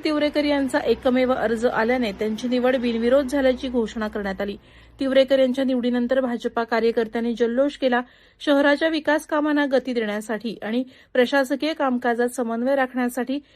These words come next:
तिवरेकर यांचा अनुभव मोलाचा ठरणार आहे. नगर परिषदेतील स्वीकृत नगरसेवक पदासाठी देखील एकमत पाहायला मिळालं.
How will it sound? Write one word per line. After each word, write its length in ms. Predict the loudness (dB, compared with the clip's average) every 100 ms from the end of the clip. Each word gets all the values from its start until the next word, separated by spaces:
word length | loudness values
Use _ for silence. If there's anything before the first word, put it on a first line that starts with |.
| _ _
तिवरेकर 400 | -4 2 2 2
यांचा 260 | -2 0 0
अनुभव 360 | 2 2 2
मोलाचा 500 | 0 0 -2 -4 -4
ठरणार 340 | -4 -4 -4 -4
आहे. 280 | -4 -4 -6 _ _ _ _
नगर 240 | 4 4
परिषदेतील 560 | 6 2 4 0 2 0
स्वीकृत 420 | 0 -4 -2 -6 -2
नगरसेवक 520 | -2 -2 -2 -4 -4
पदासाठी 520 | -2 -2 -2 -4 -2
देखील 300 | -2 -2 -2
एकमत 340 | -2 -2 -2 -2 -2
पाहायला 280 | -2 0
मिळालं. 320 | 0 0 0